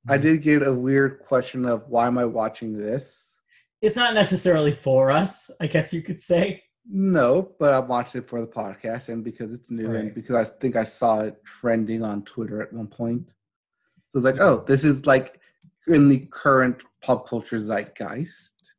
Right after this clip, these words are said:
Speaker 2: Yeah.
Speaker 1: of the week or month or whatever."
Speaker 2: It seems like it's getting,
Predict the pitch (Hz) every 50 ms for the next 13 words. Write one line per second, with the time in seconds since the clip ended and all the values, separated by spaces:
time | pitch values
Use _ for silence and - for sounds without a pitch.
0 | _ _ _ - 196 214 180 120 98 - - _ - - 123 117 117 113 110 107
1 | 107 - - _ _ - 135 131 120 117 113 117 123 120 107 107 120 120 123 127
2 | 127 - - - _ _ _ _ _ _ _ _ _ - 110 104 107 107 107 107
3 | - 135 123 120 120 120 120 135 135 135 _ _ _ _ _ _ _ _ _ _
4 | _ _ _ _ _ _ _ _ - 175 - - 214 226 226 165 202 214 196 156
5 | 160 156 - - 170 160 147 151 147 147 143 147